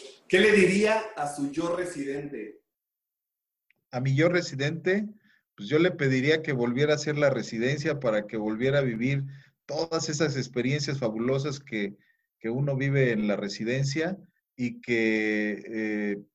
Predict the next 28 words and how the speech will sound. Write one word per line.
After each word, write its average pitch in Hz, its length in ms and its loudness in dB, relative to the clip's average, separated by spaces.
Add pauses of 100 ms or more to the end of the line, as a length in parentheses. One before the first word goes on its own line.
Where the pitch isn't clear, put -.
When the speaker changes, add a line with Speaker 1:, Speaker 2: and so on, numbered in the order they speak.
(120)
Speaker 2:
pues, 104 420 -6 (280)
definitivamente 139 1080 0 (320)
son 151 280 -4
de 160 100 2
las 120 220 2
cosas 139 380 -2
que 110 260 -4
más, 131 640 -2
más, 131 580 -4 (420)
eh, 101 680 -2
quedan 135 640 0 (120)
marcadas 131 680 0
en 104 120 -2
la 107 100 2
vida 131 280 0
de 110 100 0
uno 120 300 -4
como 98 220 -4
ortopedista. 98 920 -8 (520)
Eh, 101 220 -2
yo 135 320 0
pediría, 127 560 2 (440)
vuelve 139 340 0
a 123 40 4
hacer 123 220 -2
la 113 140 0
residencia, 98 720 -8
¿no? - 140 -16